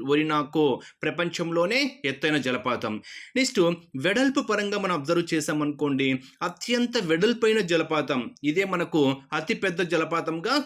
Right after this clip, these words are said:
చెప్పుకుంటాం. అదే ఏంజెల్ అయితేనేమో ఎత్తైన జలపాతము, అదే నయాగరా జలపాతం అయితేనేమో అతి పెద్ద జలపాతము, అత్యంత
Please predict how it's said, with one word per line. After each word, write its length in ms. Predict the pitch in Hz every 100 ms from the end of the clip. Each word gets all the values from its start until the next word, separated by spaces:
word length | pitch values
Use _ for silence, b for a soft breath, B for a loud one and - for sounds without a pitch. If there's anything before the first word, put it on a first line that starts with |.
| -
చెప్పుకుంటాం. 520 | 165 139 160 131 123 113 - _ 143
అదే 160 | 170 160
ఏంజెల్ 380 | 143 190 196 202
అయితేనేమో 540 | 196 196 196 190 214 262 277 B B B _ 156
ఎత్తైన 480 | 170 - 240 240
జలపాతము, 680 | 240 190 180 165 139 143 127 110 b b _ -
అదే 280 | 185 247 208 160 170 - 127
నయాగరా 600 | 143 165 233 254 233 233
జలపాతం 520 | 208 202 202 190 190
అయితేనేమో 520 | 185 165 175 170 170 160 147 147 B -
అతి 260 | 185 277
పెద్ద 320 | 269 208 180 202
జలపాతము, 800 | 180 180 165 170 160 156 160 156 135 110 - -
అత్యంత 540 | 151 151 - 208 202